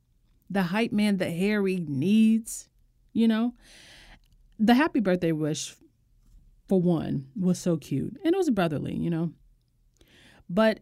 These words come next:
it's why I made sure to include him in that Happy Birthday Harry video, just because it's like, you know,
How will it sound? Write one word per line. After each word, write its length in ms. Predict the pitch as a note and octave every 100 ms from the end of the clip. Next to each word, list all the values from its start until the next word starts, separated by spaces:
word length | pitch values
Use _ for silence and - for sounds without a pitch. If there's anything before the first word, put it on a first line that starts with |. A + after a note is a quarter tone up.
| _
it's 200 | B3 G#3+
why 640 | G3 A#3+ B3+ - D#4 D#4 - _ -
I 100 | G#3
made 260 | G#3 G3+
sure 200 | F3+ G3
to 240 | F#3 - F#3
include 420 | E3 - G#3 G3
him 240 | F#3 F3+
in 80 | E3
that 120 | D#3+
Happy 260 | D3 D#3+ D#3+
Birthday 400 | D#3 D#3+ - D#3+
Harry 180 | E3 D#3+
video, 320 | E3 E3 F3
just 160 | A3 A3+
because 340 | F#3 F#3 F3
it's 140 | F3
like, 240 | F3 E3+ F3
you 80 | A3+
know, 240 | E3+ F#3